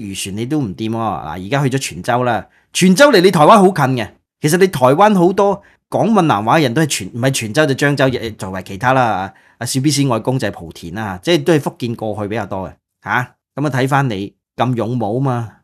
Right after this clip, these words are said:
喂，結果你咪冇咯，你咪冇咯，係嘛？講到咁大，喂，你唔好忘記今年二月十四號啊，大陸快艇喺金門北定島啊嘅海域反咗啊，吓，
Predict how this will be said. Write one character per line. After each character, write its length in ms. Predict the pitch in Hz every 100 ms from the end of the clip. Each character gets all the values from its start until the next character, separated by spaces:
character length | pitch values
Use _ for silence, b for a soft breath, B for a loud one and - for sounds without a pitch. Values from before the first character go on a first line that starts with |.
| _
喂， 120 | - 98
結 180 | 110 95
果 160 | 117
你 80 | 117
咪 120 | 98 90
冇 200 | 78 90
咯， 220 | 107 107 _ _ -
你 80 | 151
咪 80 | 170
冇 340 | 151 139 175
咯， 460 | 208 220 240 226 - _ _
係 100 | 170
嘛？ 380 | 185 196 220 - _ _ -
講 120 | 262
到 80 | 165
咁 320 | 190 185 185
大， 240 | 156 147 101 - _ _
喂， 100 | 151
你 40 | 175
唔 40 |
好 60 | 240 180
忘 120 | 139
記 120 | 160
今 200 | 175 202
年 140 | 202 202
二 40 | 160
月 100 | 160
十 100 | 151
四 220 | - 156
號 120 | 151
啊， 340 | 151 143 104 - _ _
大 180 | 147 156
陸 160 | 156
快 220 | 139 156 156
艇 120 | 160
喺 140 | 175
金 200 | - 180
門 160 | 135 107
北 120 | 175 - -
定 340 | 131 139 131 _ _ -
島 260 | 110 175
啊 240 | 151 107 - _ _
嘅 160 | 160 156
海 220 | 123 143
域 140 | 175
反 440 | 131 - - 156 185
咗 140 | 151
啊， 380 | 165 147 98 98 _ _ -
吓， 360 | 139 180 143